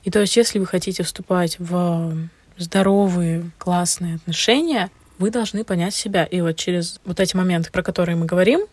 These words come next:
вы как раз-таки это и делаете. Вот вы выдвинули, да, определенные хотелки, скажем, к своему партнеру будущему, с которым бы вы потенциально завели бы отношения.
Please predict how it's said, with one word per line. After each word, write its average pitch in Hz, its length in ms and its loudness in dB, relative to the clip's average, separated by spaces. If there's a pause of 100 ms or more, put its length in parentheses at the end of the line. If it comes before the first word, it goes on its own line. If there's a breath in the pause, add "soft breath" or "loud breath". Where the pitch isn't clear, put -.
(420)
вы 185 320 0
как - 220 -10
раз-таки - 500 -4
это 185 360 -2
и 190 340 -2
делаете. 170 560 -6 (800)
Вот 220 300 2
вы 226 280 6 (120)
выдвинули, 214 800 2
да, 196 340 0
определенные 190 1120 -2 (220)
хотелки, 208 640 0
скажем, 180 600 -4 (180)
к 202 360 4
своему 208 380 2
партнеру 208 520 2
будущему, 185 680 -2 (360)
с - 100 -12
которым 220 440 0
бы 196 100 2
вы 185 460 0
потенциально 190 680 0
завели 180 380 0
бы 185 160 2
отношения. 175 760 -2